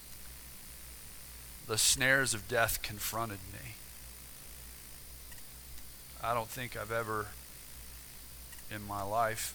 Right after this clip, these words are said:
felt like death was pressing in to my life as much as it has been over the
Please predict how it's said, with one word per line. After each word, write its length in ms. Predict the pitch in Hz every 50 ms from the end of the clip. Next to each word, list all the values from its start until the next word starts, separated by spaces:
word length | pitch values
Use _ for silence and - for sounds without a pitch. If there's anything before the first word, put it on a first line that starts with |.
| - -
felt 360 | - - - - 113 - -
like 160 | 104 104 101 - - - - - - - - - - - - - - - - - - - 113 104
death 280 | 113 110 107 - -
was 120 | - - -
pressing 520 | - - - 107 104 - 113 107 101 107
in 340 | 113 117 113 107 101 98 98 - - - - - - - - - - - - - - - - - - - - - - - - - - - - - - - - - - - - - -
to 100 | - -
my 240 | 98 107 123 120 117
life 400 | 110 101 101 101 104 101 - -
as 180 | 110 104 101 113
much 260 | 107 104 101 - 104
as 100 | 95 95
it 120 | 104 98
has 280 | 101 117 120 123 120 104
been 220 | 98 101 98 95 98
over 220 | 95 95 92 95
the 140 | 92 101